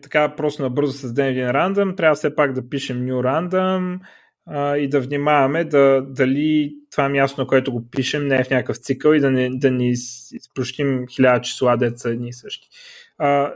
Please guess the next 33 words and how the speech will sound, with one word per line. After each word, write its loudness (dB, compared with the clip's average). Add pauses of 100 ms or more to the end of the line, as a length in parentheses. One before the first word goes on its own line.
едни, -6
едно -4
ново 0
апи, 2
което -2
има, -2
е 2
random.shared, -2
което 0
е -16
статично -4
и -4
thread 0
safe. -2 (640)
А, 2
и -4
ни -8
позволява 2
да 2
си -6
имаме 0
един 0
рандъм 2
обект, -2
от -20
който 0
от 2
време 4
на 0
време 2
да -6
си -12
смучем, -4